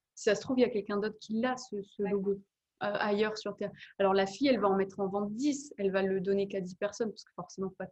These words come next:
Speaker 1: non plus tout le monde l'est. Mais il y a peut-être quelqu'un d'autre qui l'utilise déjà sur Terre. Mais je me suis dit, « Bon, euh,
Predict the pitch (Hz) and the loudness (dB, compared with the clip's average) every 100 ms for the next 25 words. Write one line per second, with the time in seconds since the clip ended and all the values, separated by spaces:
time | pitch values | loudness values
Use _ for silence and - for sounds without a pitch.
0 | - 185 180 - - 196 220 262 285 - | -6 -6 -6 -12 -6 -2 0 0 -2 -8
1 | - _ _ _ - 214 220 214 262 262 | -20 _ _ _ -2 2 2 4 2 4
2 | 247 240 233 294 - 240 240 - 269 330 | 2 2 2 0 0 -2 0 0 2 4
3 | 262 220 190 190 - 190 196 196 _ _ | 4 2 2 0 -4 -12 -12 -14 _ _
4 | _ 190 190 185 190 180 - 196 185 220 | _ -2 0 0 -2 -4 -6 -8 -4 -4
5 | 202 180 180 185 165 | -4 -4 -4 -2 -4